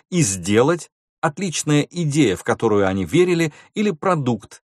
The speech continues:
который, по их мнению, можно было продать. И они знали, что сотрудникам нужно платить зарплату. А мы часто не довольствуемся тем, чтобы заниматься текущим моментом.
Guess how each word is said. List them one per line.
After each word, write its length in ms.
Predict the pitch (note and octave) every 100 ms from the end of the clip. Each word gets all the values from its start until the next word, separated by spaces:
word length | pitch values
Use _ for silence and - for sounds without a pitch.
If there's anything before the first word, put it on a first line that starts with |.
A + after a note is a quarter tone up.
| _
который, 340 | A2+ A#2+ A2+
по 80 | G2
их 220 | A2+ G#2
мнению, 340 | B2 E3+ D#3+ B2+
можно 320 | A#2 A#2+ G2
было 220 | G#2+ G2+
продать. 500 | - G#2+ F2+ C#2+ - _ _ _ -
И 60 | B2+
они 200 | G2+ F#2
знали, 440 | D#2+ A#2+ F3 E3
что 180 | - A#2+
сотрудникам 840 | - F#2+ C3 F#3 F#3 D#3+ D#3+ G#2+
нужно 340 | B2 C3 C#3
платить 460 | C3 A2+ F#2 G2 F2+
зарплату. 640 | G2 F#2+ F2+ D2 - E2+ _ _ _ _ _ _ _ _
А 120 | C3+
мы 200 | C#3 D3+
часто 480 | C#3+ - B2 G2+ -
не 140 | B2+ C3+
довольствуемся 800 | D3+ F3+ - - G#2 G2+ -
тем, 240 | G2 A#2 G#2+
чтобы 260 | - A#2
заниматься 500 | G2+ G#2+ G#2 A2 -
текущим 520 | A#2+ C3 - G#2+ - A2+
моментом. 640 | A2+ A2 D#2 D2 F2